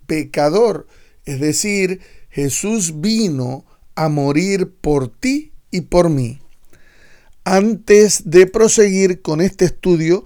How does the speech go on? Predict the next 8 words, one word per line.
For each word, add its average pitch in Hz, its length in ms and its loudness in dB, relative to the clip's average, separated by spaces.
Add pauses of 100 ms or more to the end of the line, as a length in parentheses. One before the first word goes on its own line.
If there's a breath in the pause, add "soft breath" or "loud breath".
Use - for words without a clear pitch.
(220 soft breath)
quiero 170 220 2
suplicarle 180 720 4
al 165 120 0
pastor 175 360 0
Javier 170 500 2
Díaz 170 500 0 (420 soft breath)
que 196 440 4
nos 190 640 -2